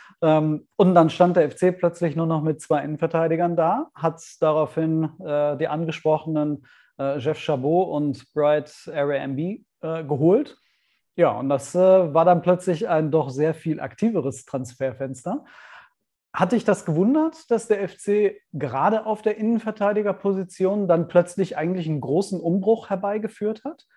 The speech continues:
Oder war das aus deiner Sicht eigentlich die logische Konsequenz aus dem, was eigentlich Baumgart will und was er hatte?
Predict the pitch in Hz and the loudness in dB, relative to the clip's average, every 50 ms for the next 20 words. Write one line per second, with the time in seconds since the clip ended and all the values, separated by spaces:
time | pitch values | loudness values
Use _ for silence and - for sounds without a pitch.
0 | _ _ - 175 160 170 165 147 160 165 175 170 165 - 202 165 - - 165 160 | _ _ 0 4 4 6 6 6 4 4 4 4 2 0 -4 -8 -4 -2 -2 0
1 | 175 175 170 160 156 170 165 - - - _ - _ _ _ _ _ _ _ - | 0 0 -2 -2 -2 -4 -4 -6 -10 -18 _ -20 _ _ _ _ _ _ _ -6
2 | 135 143 156 156 156 160 - 160 156 147 - - - - _ _ - - 151 160 | -2 -2 0 0 -2 -2 0 0 0 0 -2 -8 -20 -20 _ _ -10 -4 -2 0
3 | 147 156 160 165 160 160 - - 135 - - 156 151 143 147 147 - 160 156 151 | 2 2 2 2 0 -2 -4 -6 -10 -6 -6 -4 -4 -4 -4 -6 -4 -4 -4 -4
4 | 143 - - - 143 127 - - - 156 151 151 147 147 - - 151 151 160 151 | -4 -6 -8 -10 -12 -12 -12 -8 -6 -4 -2 -2 -2 -4 -4 -4 -6 -6 -4 -4
5 | 139 139 120 - - 143 147 151 151 147 143 123 110 135 151 156 160 156 147 123 | -6 -8 -6 -2 -2 0 0 0 0 -2 -2 -4 -4 -2 -2 -2 -2 -4 -6 -6
6 | 143 139 - 147 131 135 131 - 123 117 | -6 -6 -6 -6 -10 -10 -10 -14 -14 -16